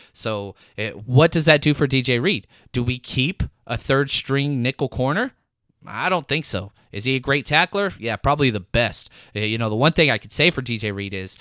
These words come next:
he's had three tackles in two games where he brought the ball carrier down one yard before the first down on third downs.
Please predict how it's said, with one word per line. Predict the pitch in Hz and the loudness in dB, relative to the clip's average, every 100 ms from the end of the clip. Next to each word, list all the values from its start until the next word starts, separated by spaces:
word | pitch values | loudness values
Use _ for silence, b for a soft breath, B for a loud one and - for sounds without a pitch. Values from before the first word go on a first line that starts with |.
| B B | B B
he's | - 170 160 | 0 0 4
had | 135 - | 2 2
three | - 110 139 208 | -8 -4 0 0
tackles | - 165 165 127 107 104 | 2 2 2 -2 -6 -6
in | 104 | -8
two | - 131 | -4 -2
games | 123 127 104 95 - B B B | 0 0 0 -4 -10 B B B
where | 117 117 | 0 2
he | 110 - 160 | 2 -2 0
brought | 139 139 143 | 4 4 4
the | 123 | 0
ball | 120 131 135 | 4 4 4
carrier | 127 120 120 104 | 0 0 0 -2
down | 120 113 104 104 | 0 0 0 -2
one | 107 127 147 | 0 2 4
yard | 127 123 123 104 98 113 B B B | 4 6 6 4 -2 -10 B B B
before | 120 113 - 127 123 120 | -2 0 2 4 6 4
the | 110 110 | 2 -2
first | 123 113 - | 0 -2 0
down | 113 110 | 0 0
on | 104 | -4
third | - 107 98 | -4 -6 -4
downs. | 98 90 - | -8 -8 -16